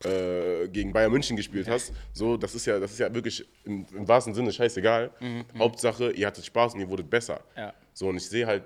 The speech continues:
Speaker 1: in Frankreich den Unterschied,
Speaker 2: Mhm.
Speaker 1: dass da Jugendtrainer sind, die sich wirklich mehr als Brüder oder als große Brüder, als
Speaker 2: Mhm.
Speaker 1: Erziehungsberechtigte sozusagen sogar ausgehen,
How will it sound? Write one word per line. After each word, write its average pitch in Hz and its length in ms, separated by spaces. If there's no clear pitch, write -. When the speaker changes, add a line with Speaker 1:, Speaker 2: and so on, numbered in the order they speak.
Speaker 1:
in 95 120
Frankreich 123 440
den 101 120
Unterschied, 101 500
Speaker 2:
Mhm. 117 80
Speaker 1:
dass 98 120
da 110 80
Jugendtrainer 113 560
sind, 117 320
die 95 140
sich 92 160
wirklich 127 300
mehr 107 160
als 98 260
Brüder 104 460
oder 92 140
als 90 160
große 113 300
Brüder, 101 260
als 110 120
Speaker 2:
Mhm. 117 80
Speaker 1:
Erziehungsberechtigte 117 800
sozusagen 87 420
sogar 87 180
ausgehen, 92 460